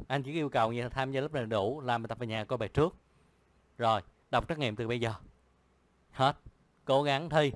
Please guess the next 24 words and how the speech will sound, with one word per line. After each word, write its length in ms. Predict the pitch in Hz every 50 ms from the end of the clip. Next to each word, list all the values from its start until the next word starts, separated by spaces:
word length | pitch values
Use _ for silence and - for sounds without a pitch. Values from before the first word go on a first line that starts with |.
| - _ _
mục 220 | - 117 107 - -
tiêu 180 | 139 139 127
của 80 | 131 143
mình. 220 | 151 139 127 107 - - - - _ _ _ _ _ _ _ _
Đó, 360 | - 113 120 127 143 165 160 - -
trắc 140 | 143 139 165
nghiệm 320 | 147 120 107 104 104 120 - - - - _ _ _ _ _ - - - - _ _ _ _ _ _ _ _ _ _ _ _ _ - - _ _ _ -
và 300 | 113 113 117 113 110 110
thực 200 | 113 123 - -
hành. 220 | 127 117 113 110 95 - _ _ _ _ _ _ _ _ _ _ _ _ _ _ _ _ _ _ _ _ _ _ _ _ _ _ _ _ _ _ _ _ _ _ _ _ _ _ _ _ -
Năm 340 | 123 131 131 135 135 131
điểm 260 | 117 107 101 110 127 123
trở 140 | 123 120
lên. 200 | 127 123 123 123 - - _ _ _ _ _ _ _ _ _ _ _ _ _ _ _ _ _ _ _ _ _ _ _ _ _ _ _ _ _ _ _ _ _ _ _ _ _ _ _ _ _ _ _ _ _ _ _ _ _ _ _ _ _ _ _ _ _ _ _ _ _ _ _ _ _ _ _ _ _ _ _ _ _ _ _ _ _ _ _ _ _ _ _ _ _ _ _ _ _ _ _ _ - - _ -
Đó, 260 | 120 127 156 185 170
ví 200 | 170 160 180 220
dụ 140 | 214 151 139
như 100 | 147 156
tháng, 340 | 151 170 165 196 233 247 226
ờ, 260 | 196 175 165 156 151
tháng, 240 | 151 160 180 208 220
ờ, 140 | 196 170 151
tháng 160 | 160 180 185
năm, 240 | 180 175 175 170